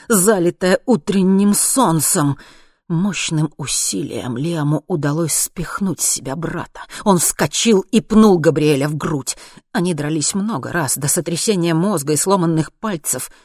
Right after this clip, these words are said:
но никогда еще Лиам не ощущал такой злости. Габриэль встал на четвереньки, потряс головой, как собака, потом поднялся. Из ссадины на виске стекала кровь,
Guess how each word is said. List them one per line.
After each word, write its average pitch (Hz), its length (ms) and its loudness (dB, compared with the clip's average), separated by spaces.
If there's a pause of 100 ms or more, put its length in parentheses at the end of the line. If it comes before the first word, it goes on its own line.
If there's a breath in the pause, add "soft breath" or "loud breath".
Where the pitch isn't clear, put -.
(180 soft breath)
но 139 220 -2
никогда 147 920 -6
еще - 360 -8
Лиам 127 440 -6 (300)
не 139 140 -2
ощущал 123 640 -6
такой - 440 -10
злости. - 720 -4 (640)
Габриэль 170 520 -2
встал - 340 -6
на 127 140 -10
четвереньки, 143 760 -6 (460)
потряс 165 420 -4
головой, 147 360 0
как - 220 -6
собака, 143 640 -2 (380 loud breath)
потом 143 320 -4
поднялся. 151 800 -4 (520)
Из 135 160 -2
ссадины 143 480 -4
на 131 140 -8
виске 139 360 -4
стекала 135 500 -6
кровь, 143 460 -4